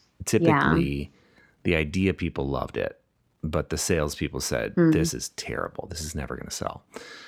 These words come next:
Speaker 2: Um, and because my t-, first two books really haven't sold well,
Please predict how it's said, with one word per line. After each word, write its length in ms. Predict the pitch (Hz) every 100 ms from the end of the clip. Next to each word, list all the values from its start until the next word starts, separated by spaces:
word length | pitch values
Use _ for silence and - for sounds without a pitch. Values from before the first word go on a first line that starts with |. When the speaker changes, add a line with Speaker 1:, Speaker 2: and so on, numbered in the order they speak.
| - -
Speaker 2:
Um, 480 | 78 73 69 67 - _ -
and 540 | 143 101 76 92 104
because 240 | 107 104 87
my 120 | 78 -
t-, 100 | - -
first 240 | 95 90
two 140 | 131 117
books 220 | 78 -
really 340 | 78 117 85
haven't 340 | - 80 87 -
sold 300 | - 73 67
well, 380 | 71 71 57